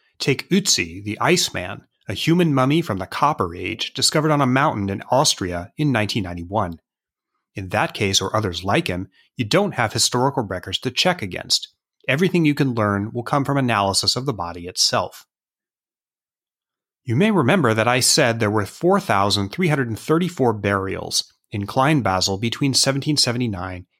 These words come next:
and eighteen thirty-three. We know that, down to the exact number, because their names, ages, and other details about them were recorded in the parish records of Saint Theodore's Church.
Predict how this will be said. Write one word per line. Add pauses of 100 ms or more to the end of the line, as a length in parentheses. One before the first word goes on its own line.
and
eighteen
thirty-three. (1040)
We
know
that,
down
to
the
exact
number, (240)
because
their
names,
ages,
and
other
details
about
them
were
recorded (160)
in
the
parish
records (340)
of
Saint
Theodore's
Church.